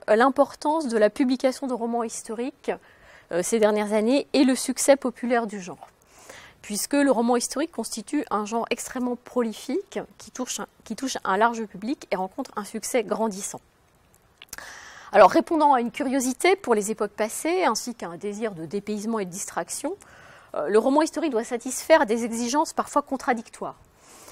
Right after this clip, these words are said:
Et la diversité des attentes explique en partie,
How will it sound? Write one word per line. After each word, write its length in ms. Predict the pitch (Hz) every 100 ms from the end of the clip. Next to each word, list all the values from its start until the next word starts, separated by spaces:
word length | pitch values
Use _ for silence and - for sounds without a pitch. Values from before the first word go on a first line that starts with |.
| -
Et 100 | -
la 100 | 214
diversité 520 | 220 247 302 - 285 285
des 180 | 233
attentes 460 | 214 208 294 370 - -
explique 400 | 233 - 359 - -
en 100 | 247
partie, 500 | 277 269 - -